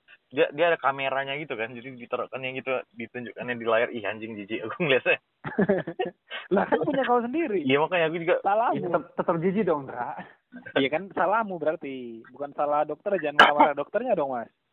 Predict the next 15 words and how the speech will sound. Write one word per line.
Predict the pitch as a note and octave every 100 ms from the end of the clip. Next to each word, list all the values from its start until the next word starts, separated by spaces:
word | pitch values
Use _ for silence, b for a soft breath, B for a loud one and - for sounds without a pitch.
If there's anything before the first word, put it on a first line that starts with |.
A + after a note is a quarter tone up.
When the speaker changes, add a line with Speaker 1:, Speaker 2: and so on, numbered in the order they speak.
| _
Speaker 1:
Weh, | B2 C3+
kontol, | B2 A#2+ C#3
kalau | B2 B2
misalnya | B2+ C3+ C3+
kau | E3
dicucuk | D3 B2+ C3+ E3 E3
nih | D#3
telinga | C#3 C#3 B2+
kau, | B2 D3
pasti | - B2+
kau | - C#3
lihat | D3+
jijik | C#3 A#2 C3
juga | B2 A#2+
kau. | A#2+